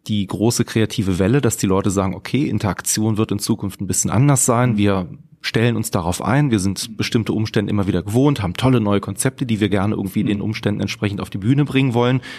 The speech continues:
Speaker 1: Oder wie ist da die Gefühlslage gerade?
Speaker 2: Also die ist sehr, sehr unterschiedlich. Also da, da gibt's die Leute, die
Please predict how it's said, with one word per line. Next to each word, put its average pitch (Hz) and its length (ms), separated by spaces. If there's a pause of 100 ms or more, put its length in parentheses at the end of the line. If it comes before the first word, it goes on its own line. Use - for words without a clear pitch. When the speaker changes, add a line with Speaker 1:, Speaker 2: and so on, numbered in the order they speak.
(160)
Speaker 1:
Oder 104 240
wie 117 80
ist - 160
da 107 140
die 104 100
Gefühlslage 101 800
gerade? 85 460 (480)
Speaker 2:
Also 107 180
die 104 120
ist 110 100
sehr, 110 120
sehr 110 160
unterschiedlich. 101 640
Also 117 320
da, 117 280
da 107 180
gibt's - 280
die 117 100
Leute, 117 560
die 104 460